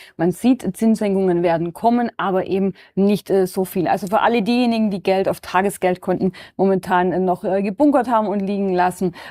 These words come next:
ähm, das sieht es nicht nach einer ganz schnellen, äh, Zinswende aus, dass die Zinsen schnell sinken. Wie sieht's denn in den U S A aus? Ähm, die Fed, hast du gesagt, wir waren dieses Mal schneller bei der E Z B.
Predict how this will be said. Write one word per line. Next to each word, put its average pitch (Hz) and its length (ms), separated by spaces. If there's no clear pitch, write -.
ähm, 165 280
das 180 160
sieht 208 140
es 202 100
nicht 233 220
nach 196 120
einer 185 180
ganz 190 220
schnellen, - 100
äh, 175 400
Zinswende 185 480
aus, 220 220
dass 202 100
die 175 100
Zinsen 202 380
schnell 190 300
sinken. 247 440
Wie 208 100
sieht's - 240
denn 208 160
in 214 160
den 190 160
U 190 160
S 170 160
A 220 240
aus? 170 380
Ähm, 170 320
die 185 120
Fed, - 480
hast 285 160
du 277 80
gesagt, 285 480
wir 202 180
waren 190 180
dieses 226 280
Mal 269 140
schneller 320 300
bei 170 100
der 165 140
E 160 60
Z 156 220
B. 165 180